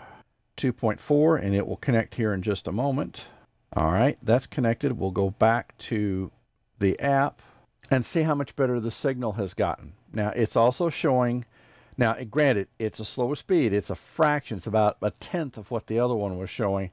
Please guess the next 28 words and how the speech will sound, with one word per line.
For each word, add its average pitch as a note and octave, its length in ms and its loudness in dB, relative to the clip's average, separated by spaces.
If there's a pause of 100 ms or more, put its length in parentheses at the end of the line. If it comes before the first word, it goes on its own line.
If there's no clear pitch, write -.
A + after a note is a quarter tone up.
(100)
And A2+ 140 -4 (120)
it A2+ 380 6 (640)
will G#2+ 260 8
show A2+ 380 2
you G2+ 500 0 (640)
the A2 220 4
frequency C#3 760 2
as A2 160 0
well G#2+ 300 8
as G#2 120 2
the G2 100 -6
channel. G#2+ 400 2
The A2+ 120 -4
channel F#3+ 500 0
number C#3 340 4
is A#2 200 0
more, A#2+ 640 4 (100)
is A2+ 340 4
easier C3 340 2
to G#2+ 120 -2
decipher G#2+ 720 2
when G#2+ 640 0
you're G#2+ 280 2
on G#2 120 6
two A#2 140 -2
point G2+ 200 0
four, A#2 180 4
because G#2 380 6